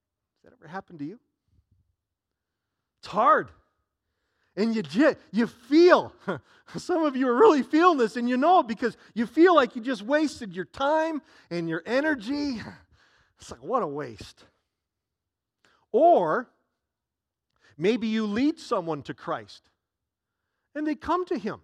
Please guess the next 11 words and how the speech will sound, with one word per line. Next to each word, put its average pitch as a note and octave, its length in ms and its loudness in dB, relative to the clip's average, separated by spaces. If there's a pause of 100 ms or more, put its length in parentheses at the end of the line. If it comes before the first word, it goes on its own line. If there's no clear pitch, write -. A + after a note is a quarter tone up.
(1300)
and B3+ 180 -2
something D4+ 440 -4
begins A#3 500 -6
in A3+ 160 -8
their G#3+ 180 -6
life. G#3+ 580 -10 (960)
But G#3+ 160 -4
their, F#3+ 260 -4
their F3 180 -2
old F#3+ 200 -2
friends, A3+ 680 -10